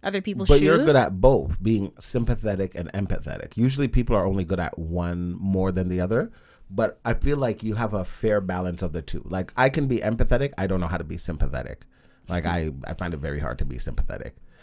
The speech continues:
Speaker 2: But I can put myself in your shoe for sure. But I can't be like, "Oh my God, I'm so sorry to hear that." Um, I don't give a fuck. But I understand why you give a fuck.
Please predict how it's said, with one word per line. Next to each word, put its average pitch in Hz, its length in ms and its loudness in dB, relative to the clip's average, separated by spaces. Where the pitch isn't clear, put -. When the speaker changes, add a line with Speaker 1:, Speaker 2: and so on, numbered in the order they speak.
Speaker 2:
But 113 180 6
I 117 80 6
can 113 140 -2
put 107 160 4
myself 104 400 -2
in 98 80 -6
your 90 140 -4
shoe 110 360 -6
for 82 160 -8
sure. - 480 -8
But - 160 0
I 113 100 4
can't 113 220 0
be 110 80 2
like, 104 240 0
"Oh 117 80 0
my 113 140 2
God, 104 400 0
I'm 104 220 -2
so 104 320 2
sorry 98 340 2
to 92 100 0
hear 95 260 0
that." 76 340 -6
Um, 85 240 -12
I - 140 -20
don't 110 80 -12
give 85 100 -6
a 67 40 -10
fuck. - 320 -6
But 147 400 10
I 143 180 8
understand 147 480 10
why 143 140 8
you 165 400 8
give 160 180 8
a 135 100 6
fuck. 131 480 4